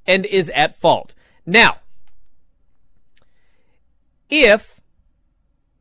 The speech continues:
if we say, "Okay, Bucks and your friends that were there, whose fault is this?" Well, we know what they're gonna say. They're gonna say it's Punk's fault. If we say, "Punk,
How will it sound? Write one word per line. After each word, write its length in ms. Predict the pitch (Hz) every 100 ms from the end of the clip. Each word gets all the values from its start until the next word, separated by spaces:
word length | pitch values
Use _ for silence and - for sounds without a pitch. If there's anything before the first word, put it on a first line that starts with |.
| _
if 240 | - 233 240
we 180 | 196 170
say, 480 | - 131 85 98 139 _ _ _ _
"Okay, 520 | - 262 175 147 233 - - - - - _ _ _ _ _ _ _ -
Bucks 560 | 135 175 247 - - - - - - _ _ _ _ _
and 220 | - 156 156
your 100 | 170
friends 360 | - 196 190
that 80 | 180
were 140 | 165
there, 340 | 147 120 160 208 _ _ _ _ _ _ _ _ _ - -
whose 320 | 156 226 180
fault 320 | 214 180 -
is 120 | 95
this?" 280 | - - - - -
Well, 160 | 208
we 120 | 180 196
know 120 | 247
what 140 | 139
they're 180 | 117 170
gonna 160 | - -
say. 400 | - - 135 160
They're 100 | 95
gonna 100 | 95
say 180 | - 120
it's 180 | 156
Punk's 340 | - 277 285 -
fault. 200 | - _ _ _ _ _ _ _ _
If 120 | -
we 120 | 135 196
say, 200 | 233 240
"Punk, 480 | - 330 131 -